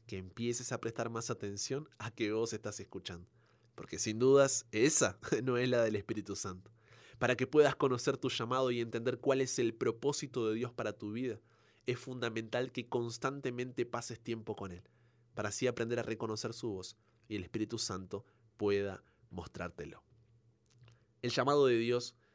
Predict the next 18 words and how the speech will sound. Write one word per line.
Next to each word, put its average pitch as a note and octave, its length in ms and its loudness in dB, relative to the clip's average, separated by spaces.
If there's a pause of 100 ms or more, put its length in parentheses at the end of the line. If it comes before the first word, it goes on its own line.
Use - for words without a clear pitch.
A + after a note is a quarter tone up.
(160)
siempre C3+ 380 -2
sucede A#2+ 460 2
fuera B2+ 320 2
de A#2+ 80 2
la G#2+ 100 0
zona A2 220 -4
de G2+ 140 -4
confort. F#2 440 -12 (520)
Va A#2+ 200 2
más A#2+ 220 0
allá B2+ 280 0
de C#3 100 4
nosotros B2+ 380 -4
mismos, G2 460 -14 (240)
no A#2+ 180 -2
se A#2+ 200 4
revela A#2+ 500 2
completamente, A#2+ 760 -6